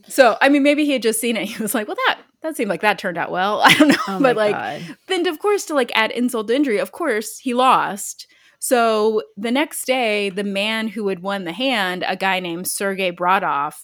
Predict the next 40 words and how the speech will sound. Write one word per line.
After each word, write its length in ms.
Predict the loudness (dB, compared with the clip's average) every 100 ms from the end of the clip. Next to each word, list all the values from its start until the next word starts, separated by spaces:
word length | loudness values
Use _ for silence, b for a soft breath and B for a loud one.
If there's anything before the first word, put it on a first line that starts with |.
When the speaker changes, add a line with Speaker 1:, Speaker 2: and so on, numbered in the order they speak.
| _ b b -12
Speaker 1:
came 260 | -6 -2
over 260 | 0 2 0
to 100 | -2
the 100 | -6
Karpov's 600 | -4 -4 -4 -4 -4 -4
house 500 | -4 0 0 0 -6 -8
and 160 | -8 -4
was 200 | -6 -6
like, 320 | -6 -8 -10 _ -18 _ -8
"I'm 140 | -6 -6
here 200 | -6 -6
to 100 | -8
collect 380 | -6 -6 -4
my 160 | -4 -4
winnings." 640 | -4 -2 0 0 0 -2
And 160 | -4 0
I 100 | 2
don't 180 | 2 0
know, 280 | 0 2 0
like, 160 | 0
it 140 | -2 -4
did, 180 | -6
the 60 | -2
articles 460 | -2 -2 -2 -4 -4
didn't 260 | -8 -6
say 340 | -8 -8 -6 -8
if 120 | -8
he 140 | -10
was, 280 | -8 -10 -12 _ _
if 140 | -14 -6
they 140 | -6
were 160 | -6 -8
friends 400 | -2 0 2 0
and 160 | -2
he 100 | -8
was 240 | -10 -10 -6
joking 600 | -2 -2 0 -2 -2 -6
or 180 | -6 -4
whatever, 800 | -2 0 2 2 0 -4 -8 -6
but 320 | -4 -4 -6